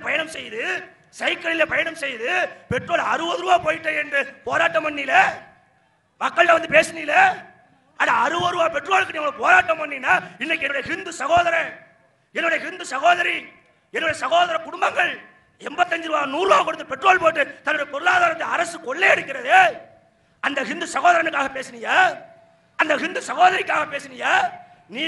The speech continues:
பேச மாட்ட. ஆனா தமிழ்நாடு தௌஹீத் ஜமாத் இஸ்லாமிய சமுதாயம்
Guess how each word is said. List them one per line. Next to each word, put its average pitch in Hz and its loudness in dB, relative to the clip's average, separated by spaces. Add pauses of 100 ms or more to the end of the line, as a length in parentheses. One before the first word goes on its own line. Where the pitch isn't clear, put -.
(140)
பேச 349 4
மாட்ட. 330 0 (340)
ஆனா 302 4 (120)
தமிழ்நாடு 339 0
தௌஹீத் 339 -2
ஜமாத் 302 0 (160)
இஸ்லாமிய 330 -2
சமுதாயம் 330 2